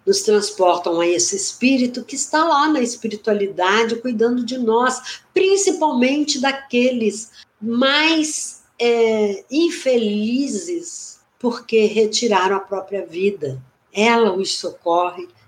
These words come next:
na legião dos servos de Maria. E assim, então, nós vamos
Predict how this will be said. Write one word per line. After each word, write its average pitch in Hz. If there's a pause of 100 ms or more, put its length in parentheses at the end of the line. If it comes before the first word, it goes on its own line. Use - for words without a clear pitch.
na 208
legião 175
dos 175
servos 156
de 160
Maria. 139 (840)
E 220
assim, 208
então, 220 (360)
nós 208
vamos 202